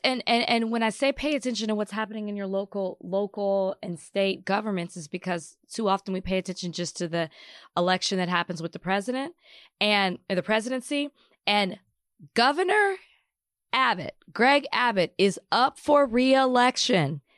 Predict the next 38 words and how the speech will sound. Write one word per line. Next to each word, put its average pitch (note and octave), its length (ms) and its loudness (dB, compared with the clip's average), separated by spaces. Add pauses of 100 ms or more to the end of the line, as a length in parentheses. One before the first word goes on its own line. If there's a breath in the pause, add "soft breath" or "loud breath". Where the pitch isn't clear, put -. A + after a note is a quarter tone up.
(140)
next G#3+ 680 0
year. F#3+ 520 4 (300 soft breath)
That's A3 420 0
why C4 220 4
he's A#3+ 220 -2
making A#3 400 2
this A3+ 220 2
session. G3+ 680 0 (340 soft breath)
It G#3 100 4
was G#3+ 140 0
so B3 220 4
important A#3+ 600 2
for G#3 140 -2
them G#3 200 0
to G#3+ 120 -4
change G3 560 0
the A3+ 120 -4
rules A3 520 2 (220 soft breath)
because A#3+ 300 0
he A#3+ 140 0
is F#3+ 140 0 (120)
up G#3+ 280 4 (520 loud breath)
and, G3 280 0
and, G#3 180 0
and F#3 300 0 (440)
Texans C4 560 -2
are G3+ 100 4
not F#3+ 320 2
pleased D#4+ 500 2
with A#3 140 -2
the A3+ 80 4
way G#3+ 160 4
that A3 140 -2
he's G3 180 -4
been A3 220 -2
running F3+ 300 2
that D3+ 200 0
state. G#3 400 2